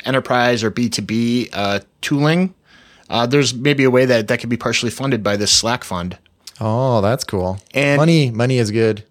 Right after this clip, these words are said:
Speaker 1: And as part of their platform, they're, uh, releasing a bot kit. So one of the cool things, they have their Slack bot, and you can integrate other bots like Whobot and a few others. Um, this bot kit is gonna make it easier for you to integrate bots with Slack. So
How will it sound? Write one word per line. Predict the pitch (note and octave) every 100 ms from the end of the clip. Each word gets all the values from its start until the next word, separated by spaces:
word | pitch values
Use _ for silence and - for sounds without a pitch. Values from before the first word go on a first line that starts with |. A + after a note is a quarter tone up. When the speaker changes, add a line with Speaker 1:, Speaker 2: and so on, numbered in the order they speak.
| -
Speaker 1:
And | D#3 D3+
as | - D#3
part | C3+ - G#3+
of | A3+ B2
their | B2+
platform, | A2+ - A2+ F#2+ A#2 B2 B2
they're, | A#2 A#2 A2+ G#2+
uh, | - A2
releasing | G#2 B2+ C#3+ - A#2
a |
bot | F2 G#2+ A2+
kit. | - F#3+ G3 - -
So | C3
one | C3 F#3
of |
the | D3+
cool | B2+ - D#3
things, | D3 A#2+ A#2+ A2+ G#2+
they | B2
have | B2+ A#2+
their | A2 A2 G#2+
Slack | - - A2+ A2 -
bot, | A#2 A#2+ -
and | A#2+
you | A2+
can | A2
integrate | G#2 B2 A2+ G#2+
other | A2+ A2+ A2+
bots | G#2 - G#2+ A2 -
like | G2
Whobot | - E3 B2 A2+ A#2
and | G#2 A2 G#2 G2 G2 -
a | A#2
few | A2+ A#2+
others. | A2 G#2+ C3 - - - -
Um, | - A#2+ A#2 A#2 - _ _ -
this | G#2 D3+ F3+
bot | - C#3+ G3+ -
kit | - A#2
is | - A#2+ A2+
gonna | B2 B2+
make | B2+ B2+
it | B2+
easier | C3+ D3+ B2+ B2+
for | B2 A#2+
you | B2 B2+
to | B2+
integrate | G#2 B2 A#2 A2 G#2 -
bots | B2 G2+ - -
with | B2 -
Slack. | - - A2+ A2+ C#2+ -
So | - F2+ F2+